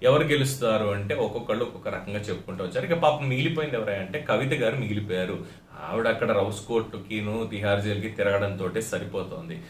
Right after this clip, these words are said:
So, ఈ తిరిగే నేపథ్యంలో ఎన్నికల గురించి ఆవిడ మాత్రం ఏం మాట్లాడేది ఉంటుంది? ఏం మాట్లాడడానికి కూడా లేనటువంటి పరిస్థితి.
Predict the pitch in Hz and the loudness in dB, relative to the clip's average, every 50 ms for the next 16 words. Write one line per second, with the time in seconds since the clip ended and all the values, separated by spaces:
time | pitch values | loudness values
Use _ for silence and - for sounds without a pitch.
0 | - - - - 143 143 120 117 120 113 120 110 113 120 131 127 123 120 117 113 | -20 -18 -10 -6 -4 -2 0 -2 -2 -2 -2 -4 0 2 2 2 2 0 0 0
1 | 113 107 107 120 113 117 120 117 113 110 113 107 - 117 113 113 110 110 104 - | -2 -2 -2 -4 -2 -2 -2 -2 0 -2 -2 0 0 0 0 0 -2 -4 -4 -2
2 | 104 92 95 95 95 95 95 95 95 - 110 104 95 101 101 101 98 95 95 95 | 0 0 0 0 0 0 -2 -4 -4 -4 -6 -4 -4 -2 -2 -2 -2 -2 -4 -4
3 | - 104 101 95 90 87 90 87 85 85 87 85 85 85 85 - - - - - | -2 -2 0 0 0 -2 -4 -6 -8 -8 -6 -6 -6 -8 -8 -12 -14 -20 -20 -20
4 | - - - - - - - - - - - - - 87 92 101 107 98 90 98 | -20 -20 -20 -20 -20 -20 -20 -20 -20 -20 -20 -20 -12 -8 -6 -4 -2 -2 -2 -2
5 | 98 104 117 110 107 104 107 101 101 98 101 101 107 104 95 92 98 101 104 98 | 0 2 2 4 4 4 2 2 2 0 0 0 0 0 0 0 0 -2 -2 -2
6 | 101 95 92 87 87 - 90 85 85 - - 90 85 85 - | -2 -2 -2 -2 -4 -4 -6 -6 -6 -8 -10 -10 -10 -10 -12